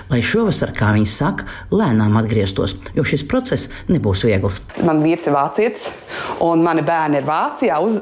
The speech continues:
Speaker 2: dzimuši un uzauguši un skolā bērndārzā gājuši. Tas nozīmē, to man ir dubults tāds izaicinājums. Otrai pusītē, kā manam vīram,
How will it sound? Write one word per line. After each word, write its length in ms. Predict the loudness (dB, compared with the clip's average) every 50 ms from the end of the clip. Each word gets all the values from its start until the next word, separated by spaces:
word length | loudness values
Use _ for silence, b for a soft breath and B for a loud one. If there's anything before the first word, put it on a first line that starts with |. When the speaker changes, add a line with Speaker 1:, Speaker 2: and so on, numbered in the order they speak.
| -2
Speaker 2:
dzimuši 540 | -2 0 2 2 2 2 2 0 0 -2 0 0
un 120 | 0 0 0
uzauguši 640 | 0 0 0 2 2 0 0 0 -2 -4 -2 -2 -2
un 80 | -2
skolā 340 | -2 0 0 2 2 2 0 0
bērndārzā 520 | 0 0 2 2 2 2 0 0 -2 -2 -2
gājuši. 360 | 0 0 0 0 -2 -2 -2 -4
Tas 120 | -2 0
nozīmē, 360 | 0 0 2 0 0 0 0 0
to 140 | 0 -2 0 0
man 200 | 2 0 0 0
ir 100 | 0 2
dubults 580 | 2 0 2 2 2 2 0 0 -2 -6 -6 -4
tāds 400 | -2 -2 -2 -2 -4 -8 -12 -12 -10 -4 -2 0
izaicinājums. 680 | 0 0 0 -2 -2 -4 -4 -2 -2 -4 -6 -6 -2 0
Otrai 300 | 0 0 0 0 0 0 0
pusītē, 440 | 0 -2 -2 0 -2 0 0 0 -2
kā 140 | 0 0 0 0
manam 260 | 2 2 2 2 2 2
vīram, 480 | 2 2 2 2 2 2 0 0 0